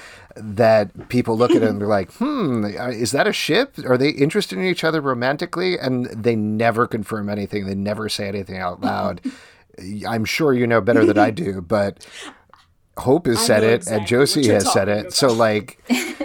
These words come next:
Speaker 1: I don't know. It's out there. Like, they've said it at different times in their lives, and they haven't necessarily pushed forward with it. But it definitely seems like the sort of thing that if the show did want to go there, it's already baked into it in a certain way.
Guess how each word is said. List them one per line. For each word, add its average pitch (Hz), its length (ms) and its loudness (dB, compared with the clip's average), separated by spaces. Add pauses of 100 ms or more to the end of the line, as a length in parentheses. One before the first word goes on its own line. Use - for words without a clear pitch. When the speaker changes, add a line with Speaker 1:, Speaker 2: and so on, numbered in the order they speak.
(560)
Speaker 1:
I 156 60 2
don't 165 80 4
know. 165 160 4
It's 120 220 0
out 139 260 0
there. 95 220 -2
Like, 117 180 0
they've 127 160 0
said 143 160 4
it 131 80 0
at 120 140 0
different 107 280 -2
times 143 300 -2
in 143 60 -6
their 135 140 0
lives, 120 380 2
and 107 120 -2
they 104 80 0
haven't 117 260 0
necessarily 101 640 -4
pushed - 320 -6
forward 120 280 -4
with 110 160 -4
it. 117 180 2
But 120 100 -2
it 113 100 -6
definitely 180 340 -2
seems 139 320 -4
like 127 200 -4
the - 80 -2
sort 117 240 -6
of 98 100 -8
thing 120 360 -6
that 104 280 -2
if 127 180 -4
the 123 140 -4
show 104 240 -4
did 95 360 -6
want 95 320 -6
to 90 160 -10
go 104 280 -2
there, 90 400 -4
it's 107 160 -6
already 98 440 -4
baked 90 500 -10
into 98 340 -8
it 143 240 -4
in 131 160 -10
a 139 80 -6
certain 143 300 -8
way. 147 320 -2